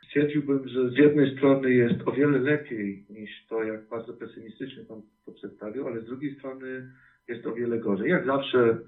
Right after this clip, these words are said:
w profesorskim gadaniu jest jedno oko się śmieje, drugie płacze. Z jednej strony jest lepiej, ponieważ, em, niezależnie od tego, jak bardzo krytyczny mamy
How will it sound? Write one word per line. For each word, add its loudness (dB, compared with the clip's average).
w -18
profesorskim -4
gadaniu -4
jest -8
jedno -2
oko -6
się -12
śmieje, -8
drugie -8
płacze. -2
Z -2
jednej 10
strony 2
jest -4
lepiej, 0
ponieważ, -6
em, 2
niezależnie 4
od -4
tego, 2
jak -6
bardzo -6
krytyczny -12
mamy -12